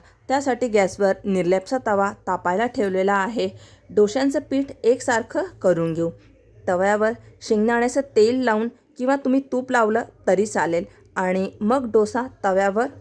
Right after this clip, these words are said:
पसरवू. अशा प्रकारे आपल्याला डोसा पसरवून घ्यायचा आहे. आपण जसे दुसऱ्या प्रकारचे डोसे करतो,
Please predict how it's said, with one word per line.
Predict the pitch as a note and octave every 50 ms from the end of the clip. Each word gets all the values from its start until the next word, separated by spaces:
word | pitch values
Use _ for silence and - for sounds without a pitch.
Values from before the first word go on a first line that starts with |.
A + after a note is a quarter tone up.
| - - -
पसरवू. | F3+ E3 - - E3+ E3+ E3 - - - - - - -
अशा | G#3+ G#3 - D4
प्रकारे | C#4+ C#4+ B3+ A3 - A3 G#3+ A#3 B3+
आपल्याला | A#3+ A#3+ - G#3 G3+ G3 G3 G#3 A#3+ - -
डोसा | - E3+ F#3+ F#3+ F#3 - - A#3+ C#4 C#4+ - - - -
पसरवून | F#3+ F#3 - - G3+ G#3 A#3+ C4+ C4+
घ्यायचा | B3 G#3+ F#3+ F3+ F3 - G3+ F#3+
आहे. | F#3 B3 A3 G3+ F3 E3 - - - - - - _ _ _ _ _ - _ _ _ _ - - -
आपण | - - - G#3 G3
जसे | F#3+ G3 F#3 F3+ - G3+ G3 - -
दुसऱ्या | G3 F#3+ F#3+ - B3 C4+ C4+
प्रकारचे | C#4 C4 A#3+ B3+ A#3+ A3+ A3 - B3 B3
डोसे | G3+ F3 F#3 F3 E3+ - A3+
करतो, | A3 - G3+ - - - F3+ F#3